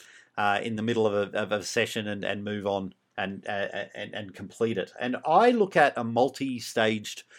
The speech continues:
approach to these things where, um, I actually have three quite specific stages of when I put together a boss fight. And a lot of it's involved around allowing the role-playing element to happen during the encounter.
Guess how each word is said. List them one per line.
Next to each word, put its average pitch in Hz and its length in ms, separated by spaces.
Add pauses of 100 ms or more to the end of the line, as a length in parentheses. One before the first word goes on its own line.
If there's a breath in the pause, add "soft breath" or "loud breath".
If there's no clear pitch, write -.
(320 soft breath)
approach - 560
to 156 80
these 147 260
things 240 460
where, 110 400 (420 loud breath)
um, 104 320
I 107 380
actually 110 460
have 113 320
three 117 420
quite 107 440
specific - 600
stages 101 720
of 92 140
when 98 120
I 90 100
put - 180
together 90 320
a 82 60
boss 90 240
fight. 85 260 (680 loud breath)
And 107 80
a 117 40
lot 185 220
of 214 60
it's - 300
involved 120 500
around 104 680 (200)
allowing 104 720
the 95 140
role-playing 127 880
element 139 560
to 113 160
happen 113 380
during 113 340
the 107 140
encounter. 110 560